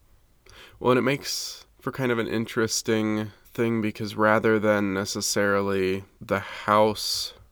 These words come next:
having agency, you end up with this almost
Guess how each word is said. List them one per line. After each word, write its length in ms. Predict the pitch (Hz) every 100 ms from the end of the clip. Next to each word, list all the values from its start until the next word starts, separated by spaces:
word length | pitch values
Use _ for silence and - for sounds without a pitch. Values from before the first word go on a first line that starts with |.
| _ 107
having 500 | 110 101 98 95 -
agency, 960 | 92 95 82 95 95 - 87 90 95 110 _
you 240 | 107 104
end 160 | 95 95
up 200 | 92 -
with 220 | 92 - - - _ _ -
this 480 | 87 92 - - -
almost 720 | 101 101 92 82 - -